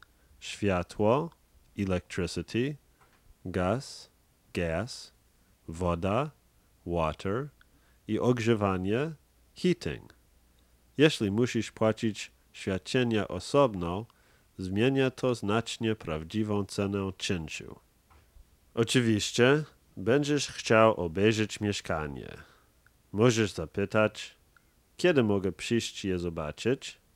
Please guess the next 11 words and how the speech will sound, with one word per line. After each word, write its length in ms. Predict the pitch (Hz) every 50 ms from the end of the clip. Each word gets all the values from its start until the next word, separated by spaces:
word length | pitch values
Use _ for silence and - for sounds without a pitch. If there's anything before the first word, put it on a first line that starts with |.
| _ _ _ _ _ _ _ - _ _ _ -
When 320 | 101 113 127 131 131 127
can 300 | - - 107 98 92 90 - - 90 90
I 40 | - -
come 240 | - 98 95 95 92
to 160 | - - 92
see 340 | 85 - - - 82 76 60 67 90 113
it? 200 | 131 - - - _ _ _ _ _ _ _ _ _ - _ _ _ _ _ _ _ _ _ -
Niektóre 600 | 113 117 117 - - - - 151 160 143 127 107
możliwe 680 | 95 87 87 87 85 92 107 117 123 113 110 113 104
odpowiedzi 840 | - - 95 87 85 - 90 82 78 85 95 107 113 113 107 113 113
to: 420 | 107 - - 110 107 107 104 101